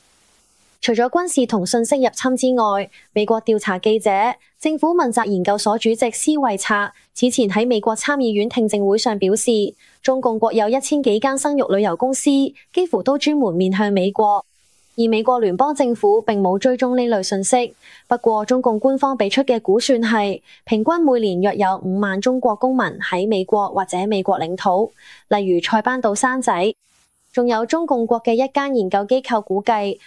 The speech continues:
單喺二零一八年就有十八萬中國公民成功喺美國生育。而目前嘅人知道，實際嘅數字到底係幾多，呢個亦係啲人今日面臨嘅挑戰。施惠策表示，過去十三年，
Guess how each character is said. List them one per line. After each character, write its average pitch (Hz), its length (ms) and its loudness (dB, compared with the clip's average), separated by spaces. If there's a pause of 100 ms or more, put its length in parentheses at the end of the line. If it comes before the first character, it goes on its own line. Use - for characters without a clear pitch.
(160)
單 302 160 -2
喺 254 100 -2
二 262 220 2
零 190 140 0
一 240 160 4
八 233 160 0
年 185 260 -4
就 208 160 0
有 208 160 -2
十 - 140 -2
八 220 220 -2
萬 208 260 -2
中 269 180 -2
國 247 140 0
公 262 240 -2
民 202 160 -2
成 175 240 -6
功 247 180 0
喺 220 220 -2
美 208 140 -2
國 196 160 -2
生 233 260 -2
育。 226 80 2
而 - 640 -6
目 247 120 -2
前 233 260 -4
嘅 254 100 0
人 220 160 -4
知 311 180 2
道， 254 320 0
實 - 220 -2
際 277 160 0
嘅 277 80 -2
數 269 280 -2
字 233 240 0
到 233 120 0
底 226 100 -2
係 240 200 -2
幾 - 220 -6
多， 240 360 -4
呢 294 120 0
個 269 120 -2
亦 226 140 -2
係 208 240 -4
啲 277 180 0
人 175 160 -4
今 247 120 -2
日 254 200 0
面 202 140 0
臨 180 140 -8
嘅 - 100 -10
挑 233 200 0
戰。 208 360 0 (1000)
施 330 140 2
惠 285 120 0
策 254 160 -2
表 220 180 0
示， 233 420 0
過 214 160 0
去 214 160 0
十 202 140 -4
三 262 260 -2
年， 190 240 0